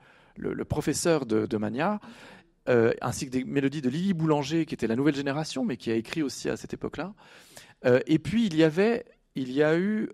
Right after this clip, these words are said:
euh, une, une mélodie de, d'un autre opus de Magnard, les six mélodies qui sont plus anciennes, c'est plutôt du début de sa carrière. D'autres, et là, c'est sur, c'est des poèmes,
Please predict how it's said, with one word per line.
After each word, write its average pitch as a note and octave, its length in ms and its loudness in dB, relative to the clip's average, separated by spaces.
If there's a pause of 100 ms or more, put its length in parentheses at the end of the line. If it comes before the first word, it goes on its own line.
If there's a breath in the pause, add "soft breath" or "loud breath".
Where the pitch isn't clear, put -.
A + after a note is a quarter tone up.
euh, A#2+ 540 2 (720 loud breath)
une, D3 300 -2 (460)
une C#3+ 100 -2
mélodie F#3 540 4
de, C3+ 260 0
d'un C3 300 0
autre A3+ 240 4
opus - 400 0
de B2+ 80 -4
Magnard, A#2 460 -2
les A2 100 -6
six G3+ 480 -6
mélodies C#3 500 -2
qui - 180 -18
sont B2+ 120 -6
plus F#3 280 -6
anciennes, D3 440 -4
c'est - 140 -16
plutôt D#3+ 200 -8
du C#3 180 -4
début C3+ 220 -4
de - 60 -14
sa C#3 100 -4
carrière. - 400 -6 (1080 soft breath)
D'autres, D#3+ 460 2
et D3 60 4
là, E3+ 100 6
c'est D#3+ 140 -4
sur, C#3+ 200 0
c'est D3+ 140 0
des D3 100 4
poèmes, D3 480 4